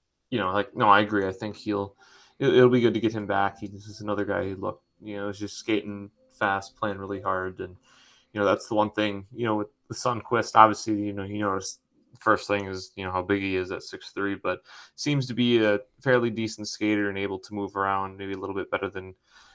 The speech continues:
Greenway did. So, you know, hopefully, you know, like I said, they can, uh, mesh together and,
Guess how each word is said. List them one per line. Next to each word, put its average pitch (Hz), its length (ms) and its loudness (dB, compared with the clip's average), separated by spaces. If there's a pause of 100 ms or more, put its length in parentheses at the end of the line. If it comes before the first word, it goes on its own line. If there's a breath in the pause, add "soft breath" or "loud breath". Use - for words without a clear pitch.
(140 soft breath)
Greenway 95 420 -4
did. 90 300 -4
So, 90 220 -6
you 90 120 -6
know, 90 80 -10
hopefully, 90 460 -8 (540 soft breath)
you 117 60 -4
know, 107 80 0
like 98 120 -6 (100)
I 78 40 -8
said, 101 280 0
they 98 100 0
can, 95 260 -10
uh, 90 180 0 (300)
mesh 107 320 0
together 95 380 2
and, 90 300 -10